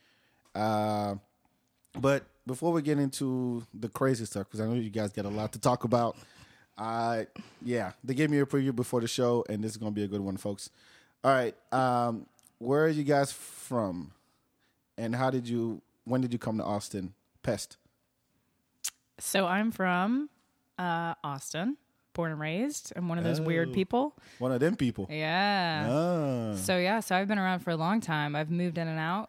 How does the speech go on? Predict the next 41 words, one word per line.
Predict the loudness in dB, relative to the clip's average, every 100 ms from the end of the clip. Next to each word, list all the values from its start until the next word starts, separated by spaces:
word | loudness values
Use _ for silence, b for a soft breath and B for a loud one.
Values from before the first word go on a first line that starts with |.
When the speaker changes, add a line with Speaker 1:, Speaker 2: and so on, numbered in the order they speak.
| -4
Speaker 2:
but, | -2 0 -2 -4 -4
um, | -2 -2 -4 -6
I | -8 -6
am | -4 -2 -2
from | -2 -2
here. | -2 -2 -2 -4 -6
I've | -8 -10
spent | -6 -4 -2
a |
lot | -2 -4
of | -4
time | -6 -4
in | -4
Austin, | -6 -8 -6 -4 -2 -4 -4
but | -4
I've | -4 -4
spent | -6 -4
a |
lot | -4 -6
of |
time | -8 -10 -8
other | -10
places. | -10 -10 -10 -10 -12 -14
So | -8 -4 -4 -6 B B B B B -12
if | -8
you | -4 -4
wanna | -2 -2
know | 0 0 0 0 -2 -4
the | -8
difference | -8 -6 -4 -6
between | -8 -8 -8 -6 -8 -6
Austin | -6 -6 -6 -4 -2 -4
and | -4 -6
Vermont, | -4 -4 -4 -2 -2 -4 _ _ -8
I | -4
will | -4
tell | -2 0 0
you | -2
the | -4
difference | -4 -4 -2 -4 -2
is | -2 0 -2 -2 -4 -4 -6 -12